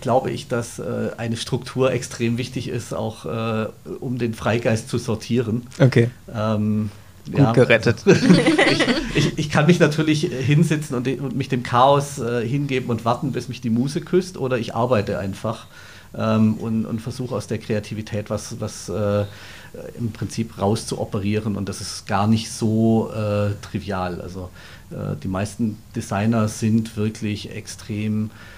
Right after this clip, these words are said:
Speaker 1: strukturierte Menschen, sind, äh, s-, vielleicht nicht zwingend ordentlich, aber haben zumindest ein, eine gewisse Ordnung, weil, äh, das ist vielleicht auch noch so am Rande was, äh, kann,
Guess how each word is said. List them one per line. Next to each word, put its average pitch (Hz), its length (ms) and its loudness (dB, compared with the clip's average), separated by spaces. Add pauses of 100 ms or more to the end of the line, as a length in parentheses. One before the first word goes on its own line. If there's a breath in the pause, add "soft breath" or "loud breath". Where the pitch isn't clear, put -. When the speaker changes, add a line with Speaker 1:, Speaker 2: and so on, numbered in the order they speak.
(120)
Speaker 1:
strukturierte 110 800 -2
Menschen, 104 720 -2
sind, 104 460 -6
äh, 104 200 -6
s-, - 380 -10 (220)
vielleicht - 500 -6
nicht 107 380 -4
zwingend 113 440 0
ordentlich, 127 640 0
aber 107 220 -2
haben 110 240 -2
zumindest 110 500 -2
ein, 107 300 -4 (360 loud breath)
eine 107 160 0
gewisse 104 380 -2
Ordnung, 104 380 0
weil, 101 360 -2
äh, 101 300 -2 (180)
das - 240 -10
ist - 140 -12
vielleicht 101 300 -8
auch 104 120 -4
noch 110 140 -2
so 110 220 -4
am 107 180 -2
Rande 107 380 0
was, 107 260 -4 (340 loud breath)
äh, 104 260 -4 (760)
kann, 110 220 -2